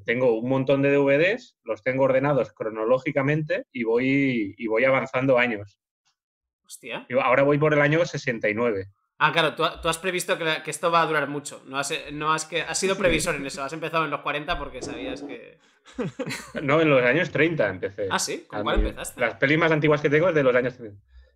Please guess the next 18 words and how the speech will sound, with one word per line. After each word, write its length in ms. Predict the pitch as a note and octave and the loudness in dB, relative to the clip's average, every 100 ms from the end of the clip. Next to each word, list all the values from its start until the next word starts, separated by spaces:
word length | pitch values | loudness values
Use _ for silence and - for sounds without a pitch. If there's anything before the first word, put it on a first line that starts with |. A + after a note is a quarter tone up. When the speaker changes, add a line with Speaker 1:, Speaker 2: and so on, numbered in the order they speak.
| _ | _
Speaker 1:
En 100 | A#2 | -2
la 80 | B2 | 0
primera 300 | C3 C3+ E3 | 2 4 6
peli 180 | F3+ F3 | 4 6
que 100 | F3 | 6
vi 100 | F3 | 4
fue 260 | F#3 F#3+ C#3 | 2 0 0
Freaks, 600 | - D#3 C#3 - - _ _ _ _ _ _ - | 0 0 0 -6 -18 _ _ _ _ _ _ -8
del 240 | A2 G#2+ | -4 0
año 240 | A#2 C#3+ D3+ | 2 4 4
Speaker 2:
Hostia. 180 | D3 | 4
Speaker 1:
treinta 340 | C3 B2 A#2 G#2+ | 4 2 2 2
y 160 | G#2+ | 2
tres 320 | G#2 D3 C3 A#2 | 2 4 4 2
o 80 | |
treinta 240 | G#2+ G#2+ G#2 | 0 -2 -2
y 60 | |
cuatro. 420 | G#2+ C3 A2+ G2 | 0 -2 -2 -14